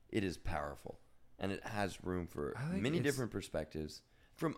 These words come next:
Speaker 1: isodope to the purest bro of the nuclear bro world.
Speaker 2: Yeah.
Speaker 1: There's room for pretty much everybody to find themselves and their meaning in nuclear, which, if I wanted to truly say why I'm optimistic, it's that, that the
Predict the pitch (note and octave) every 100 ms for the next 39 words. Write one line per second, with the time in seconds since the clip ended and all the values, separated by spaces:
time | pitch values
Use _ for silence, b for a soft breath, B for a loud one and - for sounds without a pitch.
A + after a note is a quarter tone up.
0 | - A#2+ A#2+ A#2 G#2+ G#2+ - - G2+ -
1 | G#2 G#2 G2 - - F2+ F#2 F2+ F2 E2
2 | E2 E2 E2+ D#2+ E2+ D2 D2+ C#2+ C#2 B1+
3 | G1+ A#2+ A#2 F2+ - - - - - -
4 | G#2 G#2+ F#2 - G#2 A2+ G2+ F#2 - -
5 | F2 F2+ F2 - - - A#2+ D3 C3 A2+
6 | G#2 F2+ C#2+ E2 D#2 - - - F2+ F#2+
7 | E2+ E2+ - F2+ G2+ F#2+ E2+ D#2 D#2+ E2
8 | D#2+ - D#2+ E2 F2+ D2+ D#2 B2+ C3 B
9 | B B - A#2+ C3+ C#3 A2+ F#2+ - -
10 | - G2 G#2+ A#2+ B2+ C3 - A2+ A#2 G#2
11 | G2+ G#2 G2+ - F#2+ - F2 - A#2 -
12 | b b b - G2 - F#2+ G2+ - -
13 | - - - - G#2+